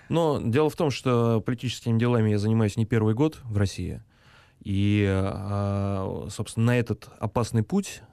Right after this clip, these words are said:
а, я вступил, а, исключительно потому, что я вижу, что российская власть фактически уничтожает мою страну,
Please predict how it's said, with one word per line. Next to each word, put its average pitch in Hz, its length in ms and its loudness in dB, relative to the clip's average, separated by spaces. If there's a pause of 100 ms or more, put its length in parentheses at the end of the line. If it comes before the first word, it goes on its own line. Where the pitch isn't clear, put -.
(160)
а, 98 200 -8
я 98 200 -6
вступил, 143 580 -2
а, 107 240 0
исключительно 139 640 -2
потому, 104 340 -2
что - 160 -6
я 107 160 2
вижу, 127 460 -2 (340)
что 101 440 -2
российская 104 420 -4
власть 120 300 -2
фактически - 460 -6
уничтожает 104 760 -2 (100)
мою 101 220 -4
страну, 110 460 -2